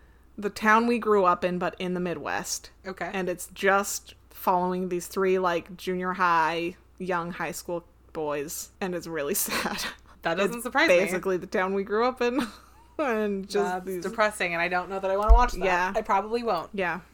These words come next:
Speaker 1: it's sad. I wouldn't watch it. I liked the Mister Rogers one.
Speaker 2: Ooh, I need to watch that too.
Speaker 1: I saw that in theaters. I saw Three Identical Strangers in theaters because those were when I lived in L A, and that was just always, <laughs> there are always documentaries in the theater out there.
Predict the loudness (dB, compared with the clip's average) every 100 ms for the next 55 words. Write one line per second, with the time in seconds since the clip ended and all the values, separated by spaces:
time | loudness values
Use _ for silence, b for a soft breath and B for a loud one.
0 | -18 -10 -8 -6 -6 -6 -8 -12 -20 -20
1 | -12 -6 -6 -6 -8 -8 -6 -8 -2 4
2 | 6 6 4 0 0 0 -2 -2 0 2
3 | 2 4 4 4 0 -6 -4 -4 -2 -4
4 | -6 -8 -12 -8 -2 0 0 -2 -6 -6
5 | -6 -10 -12 -14 -16 -14 -8 -4 0 2
6 | 0 -2 -6 -2 -2 -2 -2 -6 -2 0
7 | 0 -2 -2 0 -2 -6 -8 -6 -4 -2
8 | -4 -4 -6 -2 0 0 -4 -6 -8 -8
9 | -8 -10 -20 -20 _ _ -14 -12 -10 -6
10 | -4 -4 -6 -8 -14 -20 -20 -8 -8 -6
11 | -6 -6 -4 -6 -8 -12 -10 -12 -12 -14
12 | -12 -8 -6 -8 -10 -6 0 0 2 6
13 | 6 6 2 -2 -2 -6 -6 -6 -6 -8
14 | -4 -4 -2 -4 -6 -8